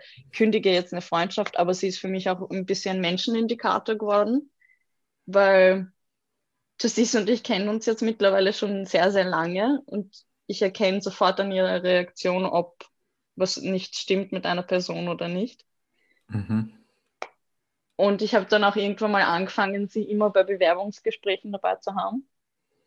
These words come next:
Speaker 1: damit ich einfach weiß, will ich dort überhaupt arbeiten oder nicht. <laughs>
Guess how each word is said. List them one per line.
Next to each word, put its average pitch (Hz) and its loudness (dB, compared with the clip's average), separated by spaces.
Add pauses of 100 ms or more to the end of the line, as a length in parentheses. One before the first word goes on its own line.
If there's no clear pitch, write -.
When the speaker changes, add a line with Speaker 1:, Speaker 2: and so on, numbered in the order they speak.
(460)
Speaker 1:
damit 202 -2
ich 208 -2
einfach 190 -2
weiß, 196 6
will 208 6
ich 254 2
dort 202 6
überhaupt 214 6
arbeiten 220 4
oder 214 0
nicht. - 4
<laughs> 440 6